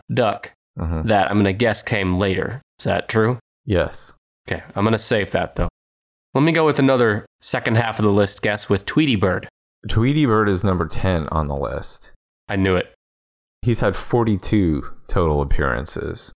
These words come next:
Speaker 1: That seems kinda low when you think
Speaker 2: Now,
Speaker 1: about it.
Speaker 2: something I just realized about Tweety Bird while doing the research for this.
Speaker 1: Hell of an ass.
Speaker 2: Maybe this makes me an idiot, but I didn't know this before, and I feel stupid that I didn't realize it before.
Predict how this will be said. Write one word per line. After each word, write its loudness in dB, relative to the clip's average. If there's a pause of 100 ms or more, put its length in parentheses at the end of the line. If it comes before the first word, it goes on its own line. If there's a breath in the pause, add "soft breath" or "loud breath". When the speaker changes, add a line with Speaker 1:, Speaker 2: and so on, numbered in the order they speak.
(180)
Speaker 1:
That -4
seems 2
kinda -2
low 0 (460)
when 2
you 2
think 0
Speaker 2:
Now, 0
Speaker 1:
about 2
it. -16
Speaker 2:
something -2 (160)
I 2
just -2
realized 2 (120)
about 0
Tweety 2
Bird 0 (120)
while 0
doing 2
the 2
research 0
for 0
this. 0
Speaker 1:
Hell 0
of 0
an 0
ass. -4 (320)
Speaker 2:
Maybe 2
this 0
makes 0
me 4 (140)
an 2
idiot, 2 (400)
but 0
I 2
didn't 2
know 2
this 0
before, -4 (320)
and -2
I 0
feel 2
stupid 0
that 4
I 4
didn't 0
realize 2
it -2
before. -2